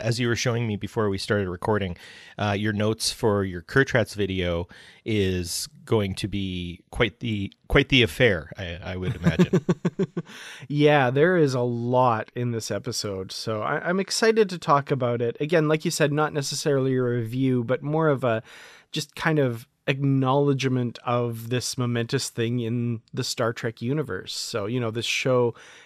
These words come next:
Speaker 2: talks a lot about current Star Trek events as well as big issues, and this is the biggest thing going on in Star Trek right now, so it makes sense. But before we get to that, we do have some news this week, and of course,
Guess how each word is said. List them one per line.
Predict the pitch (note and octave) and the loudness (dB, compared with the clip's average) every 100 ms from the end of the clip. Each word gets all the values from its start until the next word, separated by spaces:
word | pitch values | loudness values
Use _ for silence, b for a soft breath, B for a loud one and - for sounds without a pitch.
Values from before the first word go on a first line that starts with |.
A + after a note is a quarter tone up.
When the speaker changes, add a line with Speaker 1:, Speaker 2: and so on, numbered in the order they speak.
| B | B
Speaker 2:
talks | - C3+ - - | 0 0 0 0
a | |
lot | C3+ B2 | 2 2
about | A#2+ A#2 A#2 | 2 -2 -4
current | - C#3+ C3+ - | -4 -2 -2 -2
Star | - A#2 | 0 0
Trek | - A2 - | 0 -6 -6
events | A2 A2+ B2 - | -4 -4 -4 -4
as | A#2 A#2 | -6 -2
well | A#2 | -2
as | A#2 A2 | -2 -2
big | A#2+ A2 | -4 -2
issues, | A2+ B2+ - D3+ D3 - | -2 -2 0 0 0 -2
and | C#3 C3+ B2 B2 | -4 -4 -4 -4
this | C#3 - | -6 -4
is | C3+ B2+ - | -4 -6 -6
the | B2 | -8
biggest | A#2 G#2 B2 - | -6 -6 -6 -4
thing | A#2 A2+ | -4 -2
going | A#2 A#2 | -2 -2
on | A#2 | -2
in | A2+ | -4
Star | - G#2+ A2+ | -4 -4 -2
Trek | G2+ E2+ | -4 -6
right | F#2+ F2+ | -8 -10
now, | F2+ F#2+ | -10 -12
so | - A2 F#2 - - | -8 -8 -8 -12 -8
it | C3+ | -4
makes | C3 C3 | -4 -4
sense. | C3+ G#2+ - - _ | -8 -8 -12 -20 _
But | F3+ | -2
before | F#3 - A3+ A#3+ | -2 -2 2 4
we | A#3 G#3 | 4 4
get | F#3+ - | 2 0
to | D3+ | -2
that, | A#2+ B2+ | 0 0
we | - C3 | -2 -4
do | A#2 D3 E3 F3 | -4 -2 2 2
have | C3+ C#3+ C3+ C3+ B2 B2+ - | 2 2 2 2 -2 -8 -6
some | - C3 A#2 | -4 -2 -2
news | A2+ B2+ C3 A#2+ | 0 2 0 -2
this | A#2 A2 - | -4 -6 -4
week, | A#2 A#2+ | -4 -4
and | B2+ | -4
of | A#2+ - | -6 -2
course, | D3+ B2+ - - - | 0 0 -2 -10 -14